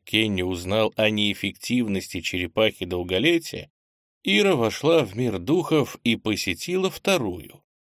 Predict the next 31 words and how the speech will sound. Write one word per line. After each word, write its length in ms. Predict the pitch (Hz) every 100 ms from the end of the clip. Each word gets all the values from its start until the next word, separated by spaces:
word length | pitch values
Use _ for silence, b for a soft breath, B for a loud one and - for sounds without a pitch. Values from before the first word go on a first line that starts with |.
| _
Но, 200 | - 95
к 80 | 90
сожалению, 720 | - 85 90 135 156 110 90
святая 540 | 85 92 120 147 180 135
не 160 | 120
знала, 400 | 107 110 151 104
как 220 | 85 87 -
помочь 400 | 92 90 87 -
Кенни. 440 | - - - - _ _ _ _
Она 260 | - 180 208
ничего 460 | 180 - 170 190
не 160 | 175 147
ведала 540 | 127 160 113 104 95
о 40 | 92
людях 380 | 123 113 98
из 120 | 101 90
другого 440 | 92 92 123 113
мира, 440 | 120 151 98 78 - -
ее 400 | 95 107 180 156
знания 580 | 95 127 147 131 104 101
о 180 | 95
душах 540 | 87 - 135 - 87 -
были 340 | 127 180 170 -
не 240 | 170 175
так 340 | 147 175 135
глубоки, 720 | 101 104 95 92 85 123 139 - _ _ -
как 200 | 131 -
у 60 |
третьего 460 | 117 117 104 - 95
святого. 640 | 87 95 87 - - - _ _ _ _ _ _
Когда 460 | 98 95 90 127